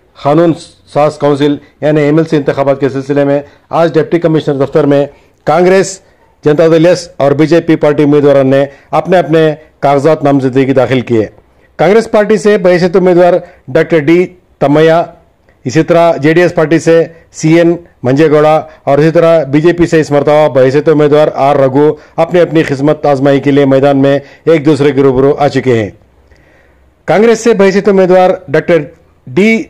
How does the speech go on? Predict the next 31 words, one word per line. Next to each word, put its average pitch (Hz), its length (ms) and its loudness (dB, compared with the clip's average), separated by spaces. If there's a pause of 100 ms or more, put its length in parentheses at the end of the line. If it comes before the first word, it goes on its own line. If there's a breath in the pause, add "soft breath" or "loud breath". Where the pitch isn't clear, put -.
(160)
तमैया 170 320 2
का 180 100 0
ताल्लुक 160 300 0
हुंसूर 147 320 0
से 170 100 0
है, 170 280 2 (260 loud breath)
जिन्होंने 175 520 0 (220 loud breath)
मैसूर 175 360 2
और 143 280 0
कुर्ग 185 300 0
में 175 260 0 (240 loud breath)
बहैसियत 156 420 0
हेल्थ 151 240 0
officer 156 360 0 (200 loud breath)
अपनी 143 240 -2
खिदमत 147 520 -2
अंजाम 139 280 0
दे 151 100 0
चुके 156 240 -2
हैं। 156 320 -2 (340 soft breath)
वैसे 147 240 0
देखा 180 260 0
जाए 185 360 2 (440 soft breath)
तो 170 100 2
इनका 170 240 2
सियासी 180 340 0
दौर 185 340 2 (220 loud breath)
जेडीएस 170 400 0
से 175 220 2
शुरू 160 440 0
हुआ, 175 400 2